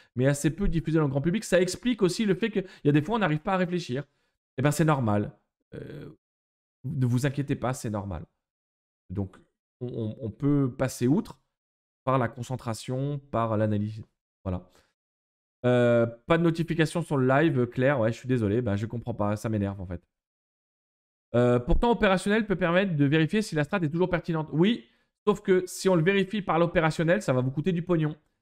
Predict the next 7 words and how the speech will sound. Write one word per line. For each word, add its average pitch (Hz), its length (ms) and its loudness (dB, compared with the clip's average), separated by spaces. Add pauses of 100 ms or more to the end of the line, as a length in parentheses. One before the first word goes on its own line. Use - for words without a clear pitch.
(180)
Parce 151 120 -4
qu'en 180 100 0
fait, 220 200 0
l'opérationnel 185 640 2
consomme 160 280 0
des 147 100 6
ressources. 151 640 0